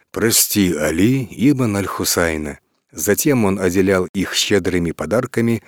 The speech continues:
что увеличивало их праздничное настроение и радость освобождения вдвойне. Али ибн Аль-Хусайн занял положение, превыше которого в его время никто не занимал.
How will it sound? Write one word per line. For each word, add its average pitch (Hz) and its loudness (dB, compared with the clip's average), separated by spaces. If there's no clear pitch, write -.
что - 2
увеличивало 117 4
их 110 2
праздничное 98 2
настроение 95 0
и 90 -6
радость 95 0
освобождения 85 -2
вдвойне. 82 -4
Али 120 4
ибн 110 2
Аль-Хусайн 117 0
занял 101 2
положение, 120 0
превыше 98 2
которого 120 2
в 95 -4
его 107 2
время 104 0
никто 80 -2
не 127 2
занимал. 87 -2